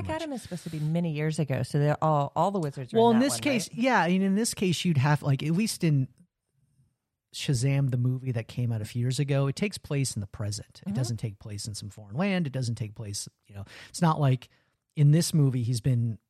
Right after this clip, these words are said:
Speaker 1: Black Adam's been asleep for, like, five thousand years or something,
Speaker 2: No, it's
Speaker 1: I
Speaker 2: a
Speaker 1: wanna say,
Speaker 2: ridiculous
Speaker 1: isn't it?
Speaker 2: amount of
Speaker 1: Yeah,
Speaker 2: time,
Speaker 1: it's a long,
Speaker 2: yeah.
Speaker 1: it's a long time. So now you would have to think that the wizards have been around since they're probably eternal, e-,
Speaker 2: Yeah.
Speaker 1: except for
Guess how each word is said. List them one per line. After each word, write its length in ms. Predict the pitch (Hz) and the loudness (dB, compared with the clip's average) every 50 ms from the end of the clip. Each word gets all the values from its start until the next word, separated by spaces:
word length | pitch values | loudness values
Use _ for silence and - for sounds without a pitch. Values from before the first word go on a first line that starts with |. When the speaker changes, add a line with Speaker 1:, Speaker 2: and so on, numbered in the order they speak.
| _ | _
Speaker 1:
Black 400 | - 113 120 143 135 135 131 - | -18 -12 -8 -6 -4 -4 -4 -4
Adam's 360 | 123 117 110 113 110 107 98 107 | -4 -4 -4 -2 -4 -4 -4 -4
been 100 | 113 101 | -6 -6
asleep 440 | 101 - - - 123 117 113 107 - | -6 -6 -6 -6 -4 -6 -6 -6 -8
for, 100 | - 110 | -8 -8
like, 200 | 95 92 95 - - _ _ _ _ _ _ _ _ _ | -8 -8 -10 -12 -16 _ _ _ _ _ _ _ _ _
five 240 | 135 123 123 123 110 - - - | -4 -2 0 -2 -2 -4 -6 -4
thousand 480 | 123 113 123 131 131 113 120 117 110 104 | -2 2 2 2 2 2 2 0 0 -2
years 380 | 104 110 98 90 87 85 85 | -4 -8 -12 -16 -14 -12 -12
or 60 | 101 98 | -10 -8
something, 280 | - 107 101 98 - | -8 -8 -8 -8 -8
Speaker 2:
No, 60 | - | -8
it's 100 | - 98 | -6 -6
Speaker 1:
I 40 | 101 | -4
Speaker 2:
a 20 | 101 | -4
Speaker 1:
wanna 140 | 101 101 | -4 -6
say, 60 | - - | -6 -6
Speaker 2:
ridiculous 260 | - 101 - - 110 | -6 -6 -6 -4 -2
Speaker 1:
isn't 100 | 127 143 | 0 0
it? 20 | |
Speaker 2:
amount 120 | 156 139 151 | 0 2 2
of 40 | |
Speaker 1:
Yeah, 80 | 185 160 | 2 2
Speaker 2:
time, 60 | 127 | 0
Speaker 1:
it's 100 | 131 143 | 0 0
a 40 | 151 | 0
long, 120 | 160 165 165 | 0 0 0
Speaker 2:
yeah. 40 | 147 143 | 0 -2
Speaker 1:
it's 100 | 139 - | -2 -2
a 60 | 170 | 0
long 220 | 160 143 131 127 | 0 2 0 0
time. 220 | - 123 113 - - - - - _ _ _ _ _ _ _ _ | 0 -2 -4 -4 -6 -12 -20 -20 _ _ _ _ _ _ _ _
So 560 | - - - 160 147 143 139 131 131 123 - _ _ _ _ _ _ _ _ _ _ _ _ | -4 0 2 4 4 4 4 4 2 0 -4 _ _ _ _ _ _ _ _ _ _ _ _
now 420 | 165 151 143 135 127 123 123 120 - _ _ _ _ _ _ _ _ _ _ _ _ 175 | 0 2 4 4 4 2 0 -4 -8 _ _ _ _ _ _ _ _ _ _ _ _ _
you 200 | 175 180 147 151 | -10 -2 0 2
would 100 | 151 127 | 4 4
have 160 | 143 147 139 - | 4 2 2 2
to 60 | 147 | 0
think 260 | - - 151 139 - | 0 2 2 2 2
that 120 | 143 127 - | 0 0 0
the 80 | 131 | 0
wizards 340 | 113 127 131 120 123 117 107 | 0 0 0 0 0 -2 -2
have 60 | 120 104 | -2 -2
been 100 | 120 110 | -2 -2
around 280 | 113 110 107 107 104 | -2 -2 -2 -4 -4
since 400 | - - 113 101 101 - - - - | -4 -4 -4 -4 -6 -6 -8 -8 -8
they're 120 | - 113 | -8 -8
probably 480 | - - 123 110 104 104 104 104 98 98 | -4 -4 -4 -4 -4 -4 -6 -8 -8 -8
eternal, 520 | 101 - - 143 123 98 92 92 95 101 - | -10 -8 -4 -4 -4 -2 -4 -4 -6 -4 -2
e-, 60 | 120 120 - | -2 0 0
Speaker 2:
Yeah. 80 | 139 151 | -2 -2
Speaker 1:
except 260 | 156 143 156 131 - | 0 -2 -2 -2 -2
for 380 | - 135 117 117 113 107 110 | -4 -4 -4 -4 -6 -8 -12